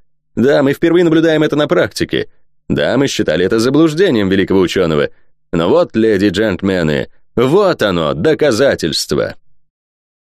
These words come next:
Молли сидела ни жива, ни мертва. «Перед нами самый обыкновенный магик, леди и джентльмены. Самый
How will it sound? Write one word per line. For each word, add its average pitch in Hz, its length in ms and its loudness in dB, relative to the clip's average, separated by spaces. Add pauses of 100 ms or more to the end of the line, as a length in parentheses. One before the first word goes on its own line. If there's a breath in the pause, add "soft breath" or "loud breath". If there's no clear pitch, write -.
Молли 110 580 0
сидела 82 720 0 (300)
ни 98 160 0
жива, 65 420 -2
ни 64 100 -6
мертва. 57 560 -8 (880)
«Перед 123 280 2
нами 131 500 0 (100)
самый 151 380 0
обыкновенный 143 640 0
магик, 135 440 0
леди 98 280 -2
и 95 40 2
джентльмены. 80 840 -2 (340)
Самый 120 800 -2